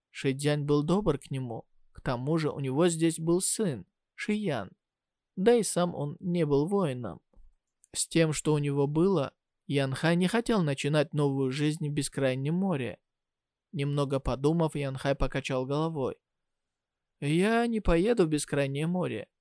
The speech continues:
Я не изучал боевых искусств,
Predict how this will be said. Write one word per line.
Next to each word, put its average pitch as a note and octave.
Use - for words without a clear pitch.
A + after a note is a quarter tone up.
Я D3+
не F#3+
изучал D3
боевых C#3+
искусств, -